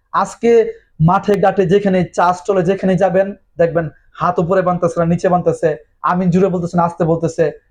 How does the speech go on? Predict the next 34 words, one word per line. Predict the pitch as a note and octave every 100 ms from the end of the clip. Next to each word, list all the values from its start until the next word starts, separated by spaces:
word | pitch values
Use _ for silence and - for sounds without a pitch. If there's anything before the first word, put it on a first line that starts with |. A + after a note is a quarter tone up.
| _ _ _ _ _ _ D3
বা | D#3+
এই | F3+ A3 F#3+
যে | A3 G#3
তারাবি | G3+ F#3+ F#3
আট | F3 F3
রাকাত | F#3 E3+ F3
না |
বিশ | D#3+ F3+ F#3
রাকাত, | D#3 D3 _ _ _ _ _
হ্যাঁ, | F#3+ G3+ D3+
কামলা | F#3 G3 G3+ G3
মজুর | F#3 E3+ F#3+ F#3 D#3+ - _ -
অফিসার, | F3 F3 F#3 G#3 F#3 D#3 - _ -
আপনি | D#3+ F3
যেখানেই | E3 G#3+ G#3+ A3
যান | F#3 G#3 A#3 B3+ _ _ _ _ _ _ -
এই | G#3 A#3
ব্যাপারগুলো | A#3 A3 G3+ G3
নিয়ে | F#3
আলোচনা | F3 F#3 G3
পাবেন। | E3 C3+ B2+ - _ _ -
ভাই, | D3 F3 C3 - _ _ _ _ _ -
আমি | D#3+ F#3+
যেখানে | G3 G#3+ G#3+ A3 G#3+ - _ - C3+
ভালো | E3+ F#3+
করে | G#3 G#3
সহি | G#3+ G#3
শুদ্ধভাবে | F#3+ F#3+ G3+ F#3
নামাজই | F3+ G#3+ A3 G#3
পড়তে | G#3 - G3
পারি | F3
না, | E3
সেখানে | D#3+ G3 G3+ F3+
নামাজ, | F#3+ A3 A3+